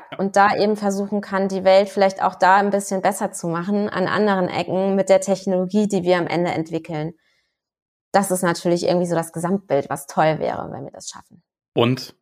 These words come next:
Speaker 1: ein ganz legitimes Schlusswort.
Speaker 2: <laughs> Das freut mich. Ja.
Speaker 1: Schön gesagt. Ähm, wir entlassen hier natürlich niemanden, ohne noch ein paar Tipps loszuwerden.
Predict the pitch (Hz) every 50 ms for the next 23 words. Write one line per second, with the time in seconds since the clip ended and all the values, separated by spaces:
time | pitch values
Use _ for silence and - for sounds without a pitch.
0 | _ _ _ _ _ 104 104 107 101 104 107 - - 107 101 101 104 98 - -
1 | 104 98 95 - - - 87 - - - _ _ _ _ _ _ _ _ _ _
2 | _ _ _ _ _ _ _ _ 320 320 - 285 - - 262 - - - - -
3 | 131 - - - - - _ _ - - _ _ _ _ _ _ - - - -
4 | - - - - - - - - 202 208 208 208 - 196 185 190 - 151 - -
5 | _ - _ _ _ _ _ _ _ - - 453 440 311 220 214 - - - -
6 | 196 196 190 180 165 151 147 147 165 196 196 - - _ _ _ - 139 135 135
7 | 139 139 139 143 147 147 - _ _ _ _ _ 143 139 131 135 139 143 143 -
8 | - 139 127 127 143 143 - 135 123 113 104 - 101 - - 107 101 110 127 135
9 | 110 98 90 90 - - - 98 98 117 135 151 151 _ - 110 113 113 104 104
10 | 107 113 104 - - 113 - - - 151 147 - - - - - _ _ _ _
11 | _ 131 104 98 98 92 92 - - - 95 92 90 95 95 101 101 135 196 214
12 | -